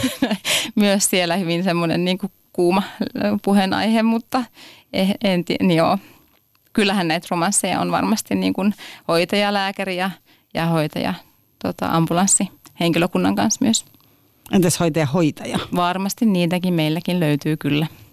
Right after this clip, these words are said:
Speaker 2: Mutta teillä miehiä ei ole kauheasti töissä?
Speaker 1: No, on se, niinku, kasvusuunnassa, että kyllä meillä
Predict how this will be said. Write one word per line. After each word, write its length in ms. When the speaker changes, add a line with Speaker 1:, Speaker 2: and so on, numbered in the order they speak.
Speaker 2:
Mutta 240
teillä 200
miehiä 420
ei 180
ole 120
kauheasti 440
töissä? 400
Speaker 1:
No, 140
on 140
se, 120
niinku, 260
kasvusuunnassa, 720
että 120
kyllä 140
meillä 280